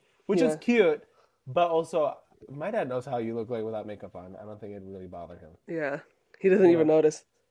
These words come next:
Speaker 2: <laughs>
Speaker 1: He doesn't notice.
Speaker 2: It's not like he
Speaker 1: He's,
Speaker 2: notices.
Speaker 1: he's a man. He's a
Speaker 2: Yeah.
Speaker 1: man. So, like, who cares?
Speaker 2: Mm-hmm.
Speaker 1: But I think it's cute. Um, but, like, my mom does <laughs> that, and I think it's pretty funny.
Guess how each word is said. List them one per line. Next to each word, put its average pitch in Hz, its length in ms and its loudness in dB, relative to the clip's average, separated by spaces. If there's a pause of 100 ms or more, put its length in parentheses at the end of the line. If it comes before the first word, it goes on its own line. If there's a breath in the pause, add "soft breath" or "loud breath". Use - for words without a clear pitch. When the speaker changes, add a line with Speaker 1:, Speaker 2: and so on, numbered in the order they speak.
Speaker 2:
<laughs> - 60 -20
Speaker 1:
He - 100 6
doesn't 143 420 -4
notice. 107 280 -8
Speaker 2:
It's - 120 -2
not 202 100 10
like 185 80 8
he 170 80 2
Speaker 1:
He's, 156 60 4
Speaker 2:
notices. 147 500 -4 (160)
Speaker 1:
he's 190 160 -4
a 208 80 0
man. 175 300 -2 (520)
He's - 100 -20
a - 60 -8
Speaker 2:
Yeah. 135 180 0
Speaker 1:
man. - 60 -10 (680)
So, - 160 -18
like, 110 160 -14
who 135 80 -12
cares? 147 260 -14
Speaker 2:
Mm-hmm. 131 220 -16 (220)
Speaker 1:
But 139 220 0
I 180 80 2
think 202 160 -2
it's - 120 -8
cute. 147 400 -4 (580)
Um, 120 600 -6
but, 131 140 -8
like, 123 120 -8
my 120 120 -10
mom 120 220 -12
does 113 200 -10
<laughs> - 20 -20
that, 120 160 -16
and 123 100 -12
I - 20 -16
think 113 160 -14
it's 113 100 -20
pretty 107 180 -14
funny. 98 300 -20